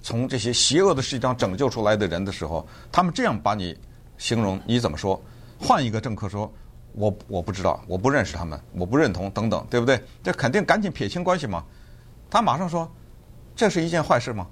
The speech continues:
哎，这你必须得承认，所谓坏事就，我，我拯救世界，我拯-，我打压邪恶，这是坏吗？<laughs> 对不对？这是坏事吗？哎，下-，所以下面的人，记者都只好笑了，你知道吗？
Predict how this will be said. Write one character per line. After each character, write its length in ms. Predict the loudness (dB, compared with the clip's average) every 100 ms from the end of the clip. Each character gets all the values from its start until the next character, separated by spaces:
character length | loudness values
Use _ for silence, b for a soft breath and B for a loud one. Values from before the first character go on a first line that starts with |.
| -16 -20 -20 -20 -20 -20 -6 2
哎， 200 | 2 2 -6
这 240 | 0 2 2
你 120 | 0
必 140 | 0
须 80 | 2
得 100 | 2
承 140 | 4
认， 100 | 2 0 B B
所 180 | 2
谓 100 | 2
坏 120 | 2 0
事 80 |
就， 160 | -2 -8 -10 -16
我， 100 | -16 -16 -20 -6 4 4
我 60 | 4
拯 180 | 2
救 160 | 2 2
世 160 | 2 2
界， 220 | 2 0
我 140 | 0 0
拯-， 160 | 0 0
我 140 | -2 -2 B B 0
打 180 | 2
压 100 | 4
邪 220 | 2 0 -2
恶， 100 | -2
这 140 | -2
是 60 | -2
坏 180 | 0 0
吗？ 140 | -4 -14 -20 -8
<laughs> 60 | 0
对 280 | 2 2 4
不 40 |
对？ 280 | 4 4 2
这 100 | 2
是 100 | 2
坏 200 | 2 2
事 100 | 2 -2
吗？ 160 | -4 -8 b
哎， 100 | -2
下-， 160 | 0 0
所 120 | 0
以 40 | 0
下 180 | 2 0
面 100 | 0
的 80 |
人， 80 | -2
记 160 | -2 0
者 160 | 2
都 160 | 2 0
只 180 | -2 -2
好 100 | 0
笑 240 | 2 2 0
了， 80 | -2
你 60 |
知 40 | 0
道 120 | 0
吗？ 100 | 0